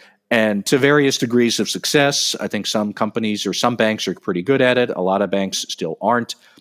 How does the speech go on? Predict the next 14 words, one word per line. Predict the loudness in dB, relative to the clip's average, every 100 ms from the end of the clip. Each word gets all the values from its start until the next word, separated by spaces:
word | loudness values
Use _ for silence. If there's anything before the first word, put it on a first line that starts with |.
| _ _ _
But | 2 2 0 _ _ _ _ _ _ _ _ _
if | 2 2 2 -4
regulatory | -4 0 2 2 2 2 2 2 4 2
examiners, | 0 0 0 0 -4 -4 -6 -8
say | -6 0 2 2 2 0 -2
at | -2 0 0 -4 -12 _ _ _
the | -6 -6
S | -6 -4
E | -4
C, | -2 0 -2 -4 -12 _ _
at | -4 -4
the |
Federal | -2 -2 -2 -4
Reserve, | -4 0 2 2 -4 -10